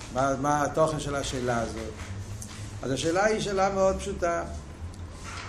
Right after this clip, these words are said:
כשאנחנו דיברנו קודם, בפרק הקודם, בפשטות, וככה למדנו בהתחלת התניא גם כן,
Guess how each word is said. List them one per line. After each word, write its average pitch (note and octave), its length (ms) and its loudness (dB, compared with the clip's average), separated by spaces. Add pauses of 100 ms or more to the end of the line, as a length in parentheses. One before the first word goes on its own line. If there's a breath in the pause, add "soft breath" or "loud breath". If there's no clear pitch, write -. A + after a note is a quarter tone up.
(260)
כשאנחנו D#3 580 4
דיברנו F#3 460 6
קודם, E3+ 420 4
בפרק E3+ 340 2
הקודם, D3 600 0 (400)
בפשטות, C#3+ 600 0 (140)
וככה C#3+ 260 2
למדנו D3 400 0
בהתחלת C#3 440 0
התניא D3 400 -2
גם C#3 220 2 (120)
כן, A#2+ 160 -4